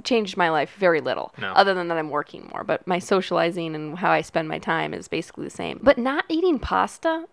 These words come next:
Speaker 1: is a true form of torture.
Speaker 2: I can't say that I've been eating much worse. I'm always a comfort eater, so I'm
Speaker 1: Mm-hmm.
Speaker 2: definitely eating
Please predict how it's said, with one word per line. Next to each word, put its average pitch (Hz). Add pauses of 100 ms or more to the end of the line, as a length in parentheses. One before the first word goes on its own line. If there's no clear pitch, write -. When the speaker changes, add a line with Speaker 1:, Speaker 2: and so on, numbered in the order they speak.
Speaker 1:
is 233
a 226
true 381
form 269
of 220
torture. - (140)
Speaker 2:
I 185 (120)
can't 190
say 190
that 160
I've 127
been 139
eating 120
much 120
worse. 160
I'm 143
always 123
a 123
comfort 131
eater, 147
so 110
I'm 98
Speaker 1:
Mm-hmm. 101
Speaker 2:
definitely 110
eating 107